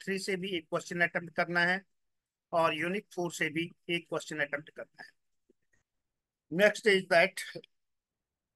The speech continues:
pedagogy of social science। The same pattern is here, कि किस तरह से आपको क्या करना है। That mean from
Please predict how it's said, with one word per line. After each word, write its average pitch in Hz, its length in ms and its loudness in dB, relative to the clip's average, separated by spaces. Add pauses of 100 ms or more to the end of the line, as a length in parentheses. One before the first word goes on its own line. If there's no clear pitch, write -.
(140)
pedagogy 190 500 4
of 185 160 6
social 190 340 0
science। - 600 -4 (420)
The 175 80 2
same 190 280 0
pattern 180 400 2
is 170 140 -2
here, 180 200 4 (1000)
कि 156 80 -6
किस 175 220 -2
तरह 175 180 4
से 180 140 0
आपको 175 380 4
क्या - 520 -2
करना 165 360 2
है। 180 160 -2
That 156 260 0
mean 196 240 -2 (800)
from 170 280 2